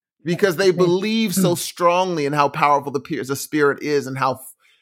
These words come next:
Speaker 1: how it still goes. It still goes forward. And so maybe if everyone thought like you, Daniel, that, you know, maybe that would, eh, make an effect on how we, we do that, because we're never gonna treat humans better. That's over.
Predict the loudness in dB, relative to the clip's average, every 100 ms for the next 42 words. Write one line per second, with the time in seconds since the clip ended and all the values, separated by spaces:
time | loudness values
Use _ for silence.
0 | 0 0 2 0 -2 -8 -2 2 4 4
1 | 0 0 -2 -6 -18 -14 -10 -2 0 2
2 | 0 -2 -4 -4 -4 -6 -16 _ _ _
3 | _ -6 -4 2 2 4 4 4 4 2
4 | 2 2 4 0 2 2 4 2 0 -4
5 | -4 -2 -2 -2 -4 -6 -8 -6 -4 -2
6 | -2 -2 0 2 2 0 -2 -16 -12 -8
7 | -2 -2 -2 -4 0 -2 0 -6 -6 -4
8 | -4 -6 -8 -12 _ -10 -8 -8 -10 -14
9 | -16 -6 0 0 2 2 4 4 2 -2
10 | -4 -8 -8 -6 -8 -10 -18 -20 -20 _
11 | -6 -2 -4 -6